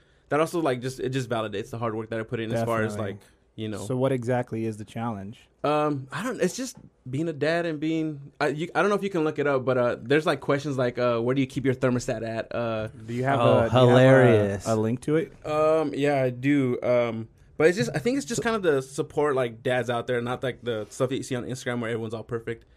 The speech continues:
Speaker 3: Yeah.
Speaker 1: Kinda just everybody, just a normal dad type of.
Speaker 3: So they're asking, like, dad questions and shit on there.
Speaker 1: They were, yeah, yeah,
Speaker 3: That's
Speaker 1: yeah.
Speaker 3: hilarious, bro.
Speaker 1: So, um, yeah, I'm just doing
Speaker 3: What do you
Speaker 1: that.
Speaker 3: keep the thermostat at?
Speaker 1: Uh, I put, let's see, I'll, I'll show it, I'll show it to you guys, and then I'll, uh,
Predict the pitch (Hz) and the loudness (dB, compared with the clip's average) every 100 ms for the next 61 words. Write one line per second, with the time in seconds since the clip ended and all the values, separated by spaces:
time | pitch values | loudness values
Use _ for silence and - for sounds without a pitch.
0 | - 123 117 95 127 - 127 123 120 120 | 2 6 8 6 0 -4 -2 0 0 0
1 | 120 120 90 117 - 127 143 135 123 120 | 0 -6 -8 -10 -10 -8 -2 0 0 0
2 | 117 117 113 - 117 101 117 - 139 127 | -2 -2 -4 -4 -6 -2 -2 4 6 6
3 | 131 127 151 123 104 - 113 117 117 117 | 4 4 4 2 2 -8 2 6 6 2
4 | - 104 92 104 92 95 - 104 98 95 | 4 4 4 -6 -4 -4 0 0 0 -2
5 | 92 101 147 196 202 220 180 170 156 143 | -6 -4 6 8 10 8 10 8 6 6
6 | 135 127 131 120 160 139 127 123 120 107 | 6 6 6 6 4 4 6 8 8 6
7 | 95 92 - 92 107 131 120 135 127 117 | 2 -4 -6 -2 2 2 4 2 2 -2
8 | 113 _ _ _ _ - 170 165 156 165 | -6 _ _ _ _ -2 -2 -2 0 4
9 | 131 139 147 151 143 110 110 101 - 95 | 6 6 6 6 4 6 4 4 2 2
10 | 90 - - _ _ _ 120 123 120 95 | 0 -4 -18 _ _ _ -2 -2 -2 -4
11 | 135 160 151 135 147 151 139 147 131 147 | 0 2 4 2 -2 2 4 4 2 2
12 | 170 160 - 139 156 139 - 135 127 127 | 2 2 0 0 0 -2 -4 -4 -4 -2
13 | 127 127 120 117 117 117 113 107 | 0 0 -2 -4 -2 -2 -2 -4